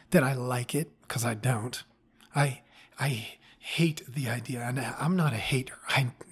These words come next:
hate is a very strong, strong word. But I really, really hate the idea of taking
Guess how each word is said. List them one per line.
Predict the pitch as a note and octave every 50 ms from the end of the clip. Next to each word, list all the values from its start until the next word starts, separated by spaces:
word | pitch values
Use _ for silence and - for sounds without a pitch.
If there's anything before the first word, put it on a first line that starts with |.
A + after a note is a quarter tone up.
| D3+ C3+
hate | - - - F3 F3 D3
is | C3 -
a | - A#2+
very | A#2+ C#3 D3 E3+ C3+ G#2+ G#2 A2+
strong, | - - - - - C#3+ C3+ B2 A2 G2 - - - _ _ _ -
strong | - - - - - - C#3 C3 B2+ A#2 A#2+ B2+
word. | C3 A#2+ G#2 - - - _ _ - - - - - - - - _ _ _ - - - _ _ -
But | - D3
I | C#3 C#3 C3+ B2 C3+
really, | D3 F3 G#3 G#3 G3 E3+ C#3 C3 B2+ A#2 - _ _ _ - - - -
really | F3+ D#3 D3+ F3 F#3+ E3+ D3+ D3+ C3 B2 - _ _
hate | - - - D#3 C#3+ B2+ - - - _ _ - - - _ -
the | D3 C3+ C3+ C3+
idea | B2 B2 B2 B2+ C#3 B2+ B2 -
of | - - -
taking | - - C#3+ C#3+ - - - C3+ C3 A#2+